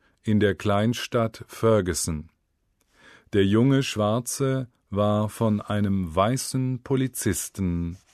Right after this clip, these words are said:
erschossen worden. Mindestens fünfundvierzig Tote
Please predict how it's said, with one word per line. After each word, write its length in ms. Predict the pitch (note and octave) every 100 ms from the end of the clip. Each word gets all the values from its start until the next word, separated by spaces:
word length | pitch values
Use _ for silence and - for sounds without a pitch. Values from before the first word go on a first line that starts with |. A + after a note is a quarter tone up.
| _
erschossen 760 | G#2+ G#2 - F2+ - E2 D2
worden. 380 | D2+ D2+ C#2+ C#2 - _ _ _ _ _ _ _ _ _ _ _ _ _ _ _ _ _ _ _ _ _ _ _ _ - - -
Mindestens 720 | A#2 F#3+ F#3 - D3+ D3 -
fünfundvierzig 1200 | - F3+ F3+ - C3+ - C#3+ D#3+ - C3 A#2 - -
Tote 720 | C3 C#3 D3 - D3 C#3+ C3+